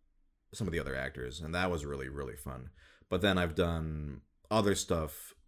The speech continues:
with Cartoon Network where it's just me. Uh, it depends, I think,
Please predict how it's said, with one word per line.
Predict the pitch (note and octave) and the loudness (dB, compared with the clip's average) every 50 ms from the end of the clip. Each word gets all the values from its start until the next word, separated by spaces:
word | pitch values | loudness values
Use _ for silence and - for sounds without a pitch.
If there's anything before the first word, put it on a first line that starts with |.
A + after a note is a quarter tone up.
| _ | _
with | - E2+ - - | -6 -6 -4 -2
Cartoon | F#2 E2 - - - D#2 | -2 -2 -2 -4 -6 -6
Network | D2 C#2+ C#2+ C2+ C2 A#1+ - - - - | -6 -4 -4 -4 -4 -6 -8 -12 -8 -4
where | D#2+ D#2 C2 B1+ B1 A#1+ A#1 D#2+ - - | -4 -2 -2 -2 -4 -6 -8 -8 -2 -2
it's | D#3 - - | -2 0 0
just | A#2 G2+ - - | 0 0 -2 -4
me. | C2 A#1+ C2 - - _ _ _ _ _ _ _ - | -8 -10 -10 -14 -18 _ _ _ _ _ _ _ -6
Uh, | - D2 C#2+ C2 A#1+ G1+ G1+ - - _ _ - _ _ _ _ | -4 -4 -2 -4 -4 -6 -8 -12 -16 _ _ -20 _ _ _ _
it | - A2+ G#2+ | 2 2 4
depends, | A#2 A2 - C#3+ C#3 B2+ B2 A#2 | 4 2 4 4 4 6 8 8
I | A2+ A2 | 8 8
think, | - A#2 G#2+ G2+ F2 - - - | 8 6 4 4 2 0 -6 -12